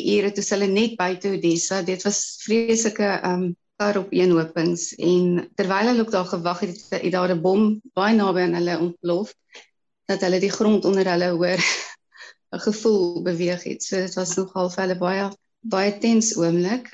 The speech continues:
Ehm, hulle het gery Renito en die hele pad het hulle army voertuie gesien verbyry en mense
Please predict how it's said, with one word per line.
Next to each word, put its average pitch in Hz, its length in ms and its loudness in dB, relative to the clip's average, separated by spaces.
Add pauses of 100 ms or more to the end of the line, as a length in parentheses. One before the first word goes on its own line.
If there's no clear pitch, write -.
Ehm, 190 240 0
hulle 202 180 0
het 202 100 -14 (200)
gery 220 400 2
Renito 214 560 2
en 208 160 4
die 202 80 2
hele 254 200 0
pad 220 200 0
het 214 160 -2
hulle 196 220 -2
army 208 300 2
voertuie 202 540 0
gesien 196 380 -2
verbyry 180 920 -2
en 190 360 2
mense 202 500 4